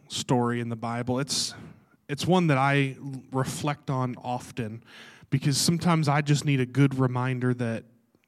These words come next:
God is still working on me, that he is moving and shaping my life and me as a man and as a person and a follower of Jesus every day.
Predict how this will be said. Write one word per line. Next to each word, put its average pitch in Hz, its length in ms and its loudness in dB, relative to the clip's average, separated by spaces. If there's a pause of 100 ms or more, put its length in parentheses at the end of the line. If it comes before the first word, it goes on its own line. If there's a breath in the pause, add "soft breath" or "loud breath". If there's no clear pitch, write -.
(140)
God 135 240 0
is 123 140 0
still 135 320 0
working 123 400 -4
on 101 180 -10
me, 101 280 -14 (1040 soft breath)
that 131 100 -6
he 151 100 0
is 131 180 -2
moving 139 540 6
and 117 160 -6
shaping 135 480 -4
my 127 220 -4
life 127 420 -6
and 117 160 -2
me 127 160 -4
as 123 160 -6
a 113 140 -8
man 127 420 -4
and 120 140 -6
as 110 160 -6
a 107 40 -10
person 139 460 -4
and 120 140 -4
a 110 40 -8
follower 127 540 -6
of 113 140 -10
Jesus 120 560 -8
every 131 340 -2
day. 120 380 -10